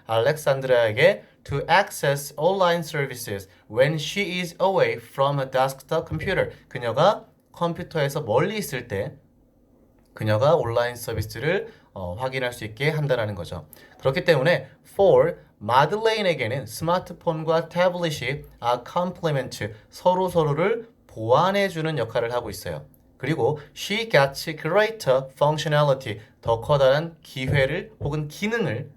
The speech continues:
가지게 되겠죠. Out of her two devices, 그녀의 두 개 장비들을 말이죠. When they are used together, 그들이 함께 사용이 될 때가 되겠죠. 수동태 표현이죠.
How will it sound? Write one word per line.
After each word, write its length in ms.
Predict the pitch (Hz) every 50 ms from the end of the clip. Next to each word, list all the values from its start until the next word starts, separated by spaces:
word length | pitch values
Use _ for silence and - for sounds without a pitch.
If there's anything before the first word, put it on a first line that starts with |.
| _
가지게 360 | - - 113 107 117 113 117
되겠죠. 500 | 113 104 87 85 - - 139 151 190 - - - - - _ -
Out 260 | - 117 117 117 117
of 160 | 117 113 113
her 340 | 113 123 139 165 202 220 220 - _ _ _ _ _ -
two 280 | - - 196 208 214
devices, 720 | - 156 135 127 135 135 135 131 135 - - 110 101 - -
그녀의 400 | - 113 110 113 113 113 123 - - _ _ -
두 180 | - 123 117
개 400 | 113 131 143 160 180 202 220 - - _ _ _ _ _ _ _ _
장비들을 580 | - - 113 110 110 107 113 113 113 117 147 165
말이죠. 500 | 143 104 92 - - 117 143 165 165 - - _ _ _ _
When 460 | 98 104 139 185 208 226 226 226 175
they 300 | - 143 147 151 156 -
are 340 | - 113 113 117 123 127 123 95 90
used 400 | 98 120 165 196 170 147 123 104 113 117 131 135 139 - _
together, 460 | - - 131 165 180 175 139 101 - - - _ _
그들이 320 | - 120 110 117 117 123
함께 760 | 127 - - 175 170 170 147 - - 180 190 202 220 220 - _ _ _ _
사용이 640 | _ - - - 165 175 180 180 180 185 185 180
될 280 | - - 120 120 123 123
때가 260 | - 135 131 131 127
되겠죠. 440 | 127 113 95 92 - - 151 165 170
수동태 580 | - - - - 135 131 139 - - 147 147 -
표현이죠. 460 | - 113 98 87 78 - 73 71 -